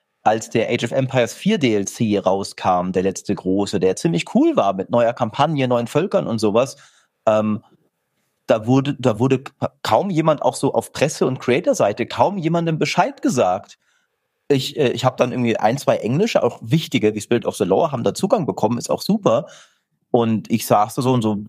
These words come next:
"GameStar-Leute, wisst ihr schon was? Habt ihr Testmuster bekommen?" "Nö, keine Ahnung." Ähm, und ja, ich hätt's auch gern gestreamt eigentlich, aber gut, wenn nicht da, dann halt, äh,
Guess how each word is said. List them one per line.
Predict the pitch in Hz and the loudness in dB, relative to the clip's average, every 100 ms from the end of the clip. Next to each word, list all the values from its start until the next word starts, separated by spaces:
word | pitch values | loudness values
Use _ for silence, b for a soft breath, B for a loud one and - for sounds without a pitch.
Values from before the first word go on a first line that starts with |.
| - - | -12 0
"GameStar-Leute, | 92 101 202 220 233 254 214 | 0 2 0 2 0 0 -2
wisst | 165 | -4
ihr | - | -4
schon | 147 240 | -4 -2
was? | 240 - | -2 -2
Habt | - | -2
ihr | 170 | -2
Testmuster | 165 156 - 208 - | -2 -4 -4 -6 -2
bekommen?" | 214 208 208 196 | -2 0 0 2
"Nö, | 151 233 | 0 0
keine | - - 165 | -2 0 2
Ahnung." | 117 135 208 240 - | 2 0 -4 -6 -4
Ähm, | 131 127 127 127 131 _ _ _ - | 0 0 0 -2 -4 _ _ _ -2
und | 127 123 | 0 2
ja, | 120 | 0
ich | - 127 | 0 0
hätt's | 131 - | -2 0
auch | 240 - - | 0 0 0
gern | 117 113 | 0 0
gestreamt | 113 - 117 110 - | -4 0 0 0 0
eigentlich, | 110 107 104 107 | 0 2 0 -2
aber | 127 110 | -2 0
gut, | 135 147 - | 0 -2 -2
wenn | - 104 104 - _ | -2 -2 -4 -8 _
nicht | 107 104 - | -2 -2 0
da, | 98 104 | 2 2
dann | - 208 180 | 2 0 2
halt, | 180 202 - - | 2 0 -6 -4
äh, | 185 165 170 | 0 0 0